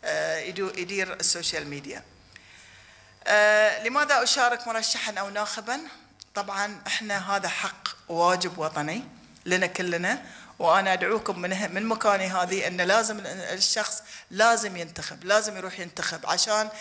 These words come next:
يوصل الإنسان الكفؤ إلى المكان المناسب. لا تتردد وشارك، كون هذا حق من حقوقك يجب أن، آه، تت-، ت-، يعني تاخذه.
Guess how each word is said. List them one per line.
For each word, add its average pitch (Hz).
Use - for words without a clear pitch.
يوصل 202
الإنسان 185
الكفؤ 180
إلى 185
المكان 165
المناسب. 143
لا 190
تتردد 202
وشارك، 196
كون 220
هذا 196
حق -
من 202
حقوقك 190
يجب 185
أن، 175
آه، 165
تت-، -
ت-، -
يعني 156
تاخذه. 147